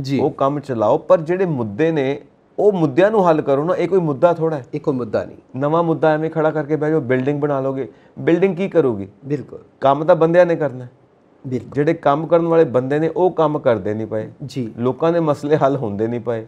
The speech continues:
Speaker 1: ਜੀ।
Speaker 2: ਉਹ ਮਸਲੇ ਉੱਥੇ ਦੇ ਉੱਥੇ ਖੜੇ ਨੇ।
Speaker 1: ਬਿਲਕੁਲ।
Speaker 2: ਤੇ ਨਿੱਤ ਨਵੇਂ ਤੁਸੀਂ ਹੋਰ ਡਿਸਕਸ਼ਨਸ ਕਰਕੇ ਹੋਰ ਨਵੇਂ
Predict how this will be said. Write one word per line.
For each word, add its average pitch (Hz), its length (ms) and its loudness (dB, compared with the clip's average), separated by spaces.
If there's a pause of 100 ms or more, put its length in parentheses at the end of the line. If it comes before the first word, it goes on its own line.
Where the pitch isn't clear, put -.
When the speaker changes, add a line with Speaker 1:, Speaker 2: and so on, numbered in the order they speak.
(100)
Speaker 1:
ਜੀ। 120 340 -8
Speaker 2:
ਉਹ 165 140 4
ਮਸਲੇ 156 320 0
ਉੱਥੇ 139 220 2
ਦੇ 139 100 0
ਉੱਥੇ 120 260 -2
ਖੜੇ 135 240 -2
ਨੇ। 123 140 -10 (140)
Speaker 1:
ਬਿਲਕੁਲ। 123 340 -4
Speaker 2:
ਤੇ 131 60 -2
ਨਿੱਤ 156 320 2
ਨਵੇਂ 156 260 0
ਤੁਸੀਂ 143 240 -4
ਹੋਰ 151 600 4
ਡਿਸਕਸ਼ਨਸ 131 580 -4
ਕਰਕੇ 131 300 0
ਹੋਰ 143 360 2
ਨਵੇਂ 139 360 0